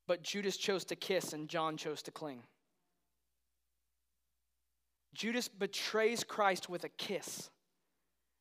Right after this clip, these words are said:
John lays his head on his chest and writes the Gospel of John and says, "Oh, by the way, guys, in case you didn't remember, I'm the disciple that Jesus loved."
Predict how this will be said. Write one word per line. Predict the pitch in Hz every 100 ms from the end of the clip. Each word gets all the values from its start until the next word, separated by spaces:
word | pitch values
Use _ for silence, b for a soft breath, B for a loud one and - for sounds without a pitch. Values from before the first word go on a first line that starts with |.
| _
John | 151 214 202 214 208
lays | 196
his | 180 -
head | 202 185
on | 175
his | 160 -
chest | 165 131 - - - _ _ _ _ _ _ _ -
and | 190 165
writes | 170 214 -
the | 190
Gospel | 190 185 202 190
of |
John | 175 175
and | 175
says, | 180 160
"Oh, | 220
by | 180 220
the | 214
way, | 196 196
guys, | 175 165
in | 170
case | 165 220 220
you | 190
didn't | 180 214 185
remember, | 170 175 233 190 160 B B B -
I'm | - 254 240
the | 208
disciple | 180 - 175 160 165
that | 147 139
Jesus | 151 120 -
loved." | 135 92 _